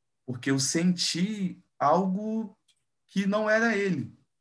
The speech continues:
Então, é, é uma, foi uma experiência bem interessante e eu,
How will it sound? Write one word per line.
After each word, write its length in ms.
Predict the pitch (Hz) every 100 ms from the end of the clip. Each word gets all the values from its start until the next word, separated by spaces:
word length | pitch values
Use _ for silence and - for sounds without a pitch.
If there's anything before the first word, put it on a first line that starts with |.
| _ 104 101 104 _ _ _ _ _ _ _ _ _ _ -
Então, 440 | 117 113 120 131
é, 280 | 135 110 135
é 60 | 139
uma, 200 | 139 151
foi 320 | - - 165
uma 140 | 185
experiência 760 | 185 - 175 170 143 165 170 151
bem 220 | 135 147
interessante 920 | 185 180 170 151 147 - 147 170 151
e 220 | 147 156
eu, 140 | 160